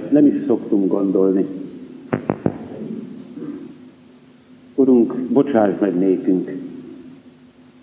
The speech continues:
Bocsáss meg azt a rettenetes mulasztást, amit éppen azokkal szemben követünk el, akik a legközelebb állnak hozzánk. Bocsáss meg nékünk, Urunk, hogy mi sokszor azt hisszük, hogy ha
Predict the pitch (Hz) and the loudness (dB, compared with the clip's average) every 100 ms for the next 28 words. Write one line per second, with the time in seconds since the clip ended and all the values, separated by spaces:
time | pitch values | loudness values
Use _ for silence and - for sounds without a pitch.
0 | _ - 147 - 120 101 104 101 - 104 | _ 2 2 4 4 6 4 4 0 2
1 | 117 120 107 101 95 92 113 107 - 107 | 2 0 0 0 0 0 4 4 2 0
2 | 101 87 - - - 104 - - 151 - | 2 2 -2 -4 2 2 4 4 4 2
3 | 110 110 113 101 - 104 92 - 110 107 | 0 2 2 2 2 0 0 0 2 4
4 | 98 95 87 - - - - - - 131 | 4 2 0 -10 -14 -18 -18 -20 -2 4
5 | 120 107 107 101 - - 107 107 113 107 | 4 4 4 2 2 2 2 2 2 2
6 | 104 110 110 - 95 95 92 - 95 101 | 2 2 0 -2 -2 2 0 0 0 2
7 | 98 92 - 95 - 95 92 80 - - | 2 0 0 0 2 0 0 -2 -10 -14
8 | - - - - - - - - - - | -18 -20 -20 -20 -20 -20 -20 -20 -20 -20
9 | - - - 175 185 135 131 110 123 113 | -20 -20 -2 2 4 4 4 4 4 6
10 | 127 117 110 98 123 110 101 110 90 - | 6 6 2 4 4 4 4 0 0 -4
11 | - - - - - - - - - - | -10 -12 -12 -12 -14 -18 -20 -20 -4 0
12 | 160 160 139 - 143 139 143 127 127 123 | 2 4 2 4 2 0 2 2 4 0
13 | 110 117 107 113 107 104 | 2 0 -2 0 0 0